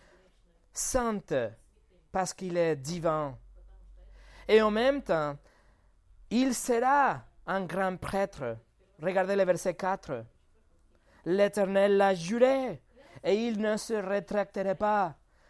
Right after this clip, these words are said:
Tu es prêtre pour toujours, à la manière de Melchisédek. Yahweh affirme que le roi du verset un sera aussi un prêtre.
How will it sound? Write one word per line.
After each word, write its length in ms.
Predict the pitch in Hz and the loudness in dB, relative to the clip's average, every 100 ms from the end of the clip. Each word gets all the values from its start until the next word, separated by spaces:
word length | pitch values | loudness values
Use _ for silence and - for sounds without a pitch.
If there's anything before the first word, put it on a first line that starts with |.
| _ _ | _ _
Tu 320 | - - 277 247 | -12 -2 4 4
es 320 | 233 226 190 _ _ - | 4 0 -2 _ _ -8
prêtre 840 | - 277 320 339 - 170 165 175 - _ _ | 0 4 4 4 0 0 2 0 -4 _ _
pour 240 | 285 285 | -2 -2
toujours, 580 | - 277 220 277 311 285 160 123 - _ _ _ _ _ | 0 -2 0 0 2 2 0 -4 -8 _ _ _ _ _
à 120 | 151 | -2
la 120 | 185 190 | -2 0
manière 540 | 196 196 208 233 226 | 0 -2 -2 -2 0
de 120 | 175 | -2
Melchisédek. 1160 | 170 180 175 165 196 175 170 160 180 170 - - _ _ _ _ _ _ _ _ - _ _ _ | 0 0 -2 -4 -10 -8 -8 -6 -6 -6 -20 -20 _ _ _ _ _ _ _ _ -20 _ _ _
Yahweh 840 | 151 165 202 247 226 196 190 190 180 _ _ _ _ | -6 2 4 6 6 4 4 2 -2 _ _ _ _
affirme 880 | 175 185 - 254 277 285 220 170 165 | 2 2 -2 -2 0 2 2 0 0
que 140 | 208 | -2
le 260 | 185 185 170 - - | 4 4 2 -10 -14
roi 440 | 147 220 247 254 | 0 4 6 4
du 100 | 226 | 2
verset 460 | 208 202 - 220 214 | 0 0 0 -2 0
un 260 | 180 208 226 | 2 2 0
sera 400 | - 220 220 226 | -2 0 2 0
aussi 300 | 214 - 247 | -2 -2 0
un 160 | 240 | -2
prêtre. 580 | 233 - 277 285 156 117 | -6 -4 -4 -4 -10 -10